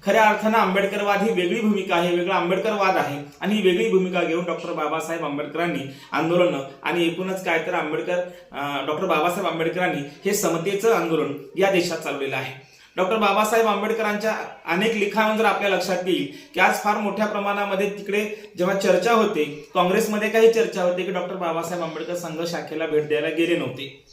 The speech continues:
ते असं म्हणतात की संघ शाखेला भेट द्यायला आले होते. दोन्ही प्रवाहाचं साईडला ठेवले तर आपल्या लक्षात येईल की डॉक्टर बाबासाहेब आंबेडकरांचा आंबेडकरवाद हा एक वेगळा प्रवाह होता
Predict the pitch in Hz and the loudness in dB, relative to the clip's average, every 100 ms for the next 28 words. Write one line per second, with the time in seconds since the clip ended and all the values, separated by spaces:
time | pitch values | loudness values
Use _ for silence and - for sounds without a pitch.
0 | - - - 214 226 226 226 220 233 233 | -20 -20 -6 6 6 6 2 2 0 0
1 | 226 208 220 220 208 226 208 202 190 202 | 0 2 2 0 2 2 4 2 2 2
2 | 220 190 220 226 156 143 139 - - - | 2 2 6 8 8 4 -4 -8 -14 -20
3 | - 202 240 294 247 240 240 240 208 196 | 0 4 4 2 4 4 4 4 2 2
4 | 190 190 165 147 143 143 - - 196 185 | 2 0 -2 -2 -2 -4 -8 -2 2 2
5 | 196 190 - 175 165 143 143 - - 180 | 2 0 -2 -4 -4 -6 -6 -10 -6 -4
6 | 185 196 160 156 180 180 185 185 147 147 | -2 -2 -2 0 -2 -2 -4 -4 -8 -6
7 | 160 170 165 165 165 185 147 156 214 226 | -6 -4 -4 -4 -6 -6 -6 -2 0 2
8 | 208 165 151 - - - 196 220 190 175 | 2 2 0 -6 -12 -2 2 2 0 0
9 | 196 254 247 202 190 190 160 151 139 | 4 4 4 2 2 2 0 -2 -4